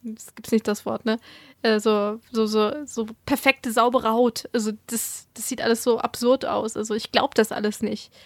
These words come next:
Das ist mein großes Problem. Ich glaub diese Serie nicht mehr. Ich werd sie wahrscheinlich trotzdem gucken, aber mit,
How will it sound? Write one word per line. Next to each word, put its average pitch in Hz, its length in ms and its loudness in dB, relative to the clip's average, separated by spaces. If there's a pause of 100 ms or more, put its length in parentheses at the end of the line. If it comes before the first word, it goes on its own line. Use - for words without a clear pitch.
(140)
Das - 120 -10
ist - 40 -6
mein 247 140 2
großes 247 320 -6
Problem. 220 400 0
Ich - 140 -12
glaub 233 200 2
diese 214 240 0
Serie 202 400 -2
nicht 220 220 -6
mehr. 220 120 -6 (300)
Ich 254 140 2
werd 277 160 4
sie 262 80 -4
wahrscheinlich 247 320 4
trotzdem - 360 2
gucken, 269 400 2 (120)
aber 220 640 2
mit, 226 340 0